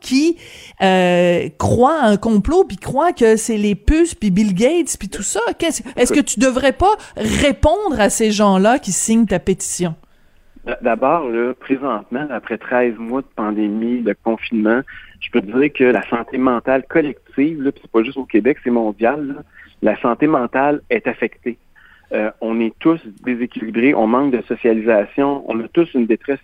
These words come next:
Speaker 2: psychologique intérieure, en tout cas plusieurs d'entre nous. Et, euh,
Speaker 1: Mais il
Speaker 2: il y a
Speaker 1: faut
Speaker 2: des
Speaker 1: pas
Speaker 2: gens qui cherchent
Speaker 1: l'alimenter
Speaker 2: des
Speaker 1: non plus. Ouais, il faut pas
Speaker 2: Non, je suis pas en train
Speaker 1: l'alimenter.
Speaker 2: de dire qu'il faut l'alimenter.
Speaker 1: Il faut
Speaker 2: Je dis juste
Speaker 1: l'encadrer.
Speaker 2: que la meilleure façon d'encadrer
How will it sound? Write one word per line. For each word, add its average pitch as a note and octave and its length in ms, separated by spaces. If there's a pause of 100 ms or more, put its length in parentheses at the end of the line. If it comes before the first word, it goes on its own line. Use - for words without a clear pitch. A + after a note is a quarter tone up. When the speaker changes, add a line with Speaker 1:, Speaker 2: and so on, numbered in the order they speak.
(100)
Speaker 2:
psychologique G#2+ 560
intérieure, A2+ 500
en G#2+ 60
tout - 80
cas - 120
plusieurs C3 440
d'entre A#2 300
nous. A2 180 (640)
Et, A#2 340
euh, A2+ 260 (120)
Speaker 1:
Mais A3 120
il A3 40
Speaker 2:
il - 40
y - 20
a - 40
Speaker 1:
faut A3+ 60
Speaker 2:
des A3 60
Speaker 1:
pas C4+ 80
Speaker 2:
gens C#4 40
qui C4 60
cherchent A#3 100
Speaker 1:
l'alimenter A3+ 560
Speaker 2:
des - 20
Speaker 1:
non A3+ 200
plus. A3+ 380 (140)
Ouais, A3+ 220
il A3+ 60
faut F#3 140
pas C4 160
Speaker 2:
Non, C4 200
je G3 60
suis G3+ 40
pas G3+ 60
en F#3+ 160
train E3 100
Speaker 1:
l'alimenter. - 200
Speaker 2:
de E3 60
dire C#3 100
qu'il E3+ 120
faut D3+ 60
l'alimenter. C#3+ 680 (180)
Speaker 1:
Il G3 60
faut C4 160
Speaker 2:
Je B3+ 60
dis B3 60
juste A#3+ 160
Speaker 1:
l'encadrer. A3 540
Speaker 2:
que - 100 (1300)
la C3+ 140
meilleure D#3+ 340
façon - 420 (220)
d'encadrer B2+ 600